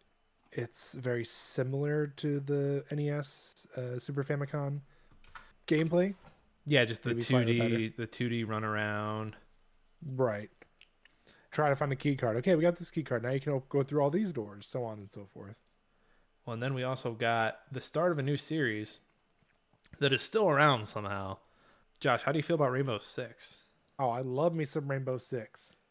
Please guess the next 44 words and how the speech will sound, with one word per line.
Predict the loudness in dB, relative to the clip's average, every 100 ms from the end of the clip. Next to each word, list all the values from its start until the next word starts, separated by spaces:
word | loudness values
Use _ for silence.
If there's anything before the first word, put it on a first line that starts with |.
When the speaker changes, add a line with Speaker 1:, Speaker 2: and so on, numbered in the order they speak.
| _
Speaker 2:
So | 0 2
is | 4
Rainbow, | 2 4 6 4
was | 4 2
this | 2
the | 0 6
very | 6 6
first | 4 2 2
Rainbow, | 0 2 0
like, | -2 -2
this | 0 0
one, | 2 0 0
is | -4
this | -2
the | 2
one | 4 4
where, | 4
like, | 4 2
you | -2
could | -4 -2
set | 2 2
up, | 4
like, | 0
"Okay, | 0 0 2
you | 2
guys | 4 2 2
are |
entering | -2 -4 -8 -8
from | -12
here. | -6 -4 -4 -8 -18 -20 -20 -8
You | -2
guys," | 0 0 -2 2
like, | 2 0 -14 -16 0
you | 4
got | 10 10 8
that | 6
menu | 6 6 6
screen | 4 6 8 8
Speaker 1:
you |
Speaker 2:
where | 8
Speaker 1:
like | 8
Speaker 2:
you're | 6
setting | 6 4 6 6
up? | 4 2